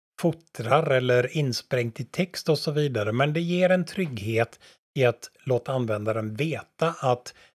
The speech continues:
det finns en meny där. Jag kan använda den menyn. Den ligger alltid längst upp exempelvis.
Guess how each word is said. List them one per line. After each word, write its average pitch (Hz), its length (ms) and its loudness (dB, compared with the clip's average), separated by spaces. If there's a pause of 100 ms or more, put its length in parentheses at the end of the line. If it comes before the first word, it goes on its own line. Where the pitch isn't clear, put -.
(120)
det 131 100 -2
finns 170 560 -2
en 120 260 -2
meny 123 400 -2
där. 107 360 -6
Jag 110 140 -6
kan 107 280 -10
använda 120 560 2
den 113 160 0
menyn. 110 360 -2 (320)
Den 123 180 4
ligger 123 300 2
alltid 127 440 0
längst 104 320 -4
upp - 220 0
exempelvis. 110 800 -8